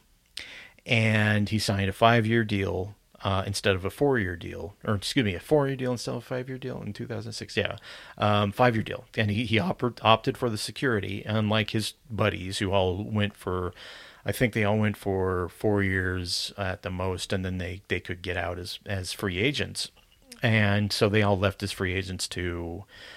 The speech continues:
obviously, the, form the super team in Miami.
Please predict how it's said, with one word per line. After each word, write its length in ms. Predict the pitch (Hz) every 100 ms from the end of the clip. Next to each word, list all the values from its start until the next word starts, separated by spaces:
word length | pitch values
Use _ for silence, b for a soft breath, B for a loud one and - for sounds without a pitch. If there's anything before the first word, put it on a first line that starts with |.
| B
obviously, 420 | 101 101 95 - 90
the, 180 | 90
form 280 | 90 - 98
the 80 | 90
super 240 | - 101
team 220 | 95 95 87
in 100 | 95
Miami. 520 | 101 127 - -